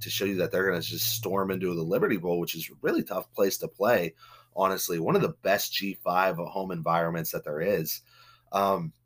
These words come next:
they haven't really showed me anything to say that they're just gonna roll in there and win. Now, they can. Like I said, they are the better roster, but I don't know. If it's three or over, I'm taking Houston. Um, y-, you know, you can money line sprinkle if you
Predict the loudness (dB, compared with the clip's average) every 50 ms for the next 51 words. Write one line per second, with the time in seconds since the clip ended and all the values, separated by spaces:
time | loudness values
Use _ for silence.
0 | _ _ _ _ _ _ _ _ _ _ _ _ _ _ _ _ -20 -20 _ -8
1 | -2 2 2 2 2 2 0 2 2 4 4 2 2 2 2 4 4 4 2 0
2 | 0 -2 -2 -2 -2 -2 -2 0 2 2 2 2 2 -2 -2 -4 -2 -2 -4 -2
3 | -2 -2 -2 -2 0 4 4 6 8 8 6 6 4 4 4 4 4 4 2 0
4 | 2 2 2 2 0 0 0 0 0 0 -2 -4 -6 -4 -2 -2 -2 -2 -4 -6
5 | -10 -10 -8 -6 -6 -4 -4 -6 -4 -4 -4 -4 -2 -4 -4 -4 -2 -2 -2 -2
6 | -2 -2 -2 -2 0 0 0 0 0 -2 -2 -4 -4 -4 -4 -6 -8 _ -18 -18
7 | -16 -16 -16 -16 -2 4 6 6 8 8 6 6 4 4 2 0 -2 0 0 0
8 | 0 0 2 4 6 8 8 8 8 8 6 6 6 4 2 2 2 2 0 0
9 | 0 0 -2 -4 -6 -6 -6 -4 -4 -4 -2 -2 -2 -4 -4 -8 _ _ _ -20
10 | _ _ _ _ _ _ -2 0 2 2 2 2 0 0 -2 -6 -8 -10 _ _
11 | _ _ _ _ -14 -14 -12 -10 -6 -4 -2 -2 0 0 0 -2 -2 -2 -2 -2
12 | -2 -2 -2 0 2 2 2 4 4 2 2 2 0 -2 -4 -4 -6 -6 -4 -4
13 | -4 -4 -4 -4 -6 -8